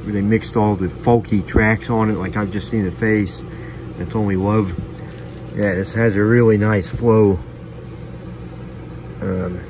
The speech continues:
I missed Nowhere Man on it, but that's still on. This album is from December sixty-five, and this is from, uh,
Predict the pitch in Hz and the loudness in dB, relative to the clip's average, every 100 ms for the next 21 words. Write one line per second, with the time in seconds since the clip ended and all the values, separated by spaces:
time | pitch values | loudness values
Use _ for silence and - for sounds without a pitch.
0 | 98 98 123 120 117 117 120 117 95 104 | -6 2 2 2 2 4 6 4 4 2
1 | 104 98 98 95 85 90 - - - - | 2 2 0 -2 -4 -6 -6 -12 -14 -12
2 | - - - - - - - 113 101 104 | -12 -12 -12 -8 -8 -8 2 4 4 2
3 | 92 87 - - - - - - - 127 | 0 -4 -8 -10 -10 -10 -12 -10 2 2
4 | - 110 101 104 104 101 - - - - | 4 0 2 2 0 -2 -6 -10 -10 -10
5 | - - - - - - 113 - 220 180 | -12 -10 -10 -10 -12 -10 -10 -6 -6 -8
6 | - - - 104 - 123 110 104 - 120 | -10 -10 -8 -6 -2 -2 -2 -4 -2 -2
7 | - 104 - 123 110 107 101 98 95 - | -2 -6 -4 -4 -2 -2 -4 -6 -8 -10
8 | - - - - - - 120 110 - - | -10 -10 -10 -10 -10 -8 -6 -6 -6 -8
9 | - - - - - - - - - - | -10 -12 -12 -12 -12 -12 -12 -12 -12 -14
10 | - - - - - - - - 98 104 | -14 -14 -12 -14 -14 -14 -12 -10 -8 -8
11 | 92 78 | -6 -8